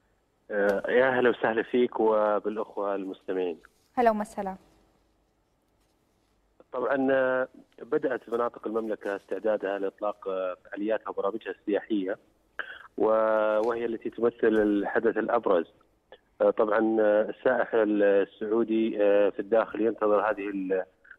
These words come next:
Speaker 1: الفعاليات والبرامج، آه، والتي يتوقع إن شاء الله أنها تك-، تشكل حافز، آه، لانطلاق، آه، إلى، آه، برامج وفعاليات، آه، تساهم،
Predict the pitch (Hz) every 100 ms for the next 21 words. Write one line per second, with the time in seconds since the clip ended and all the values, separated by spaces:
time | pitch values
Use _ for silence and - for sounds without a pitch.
0 | _ 104 107 107 107 110 110 110 101 101
1 | 104 107 104 107 - _ _ _ _ _
2 | - 101 104 104 104 113 113 - 117 110
3 | 123 - 110 104 120 113 113 113 104 -
4 | - - 107 - 135 - 110 131 120 -
5 | 110 - _ _ _ _ - 107 104 104
6 | 107 110 110 113 113 110 - 107 104 101
7 | 101 104 107 104 104 - _ _ 101 101
8 | 110 117 113 107 101 104 - 107 104 110
9 | 107 107 - 101 101 - 110 127 117 107
10 | 110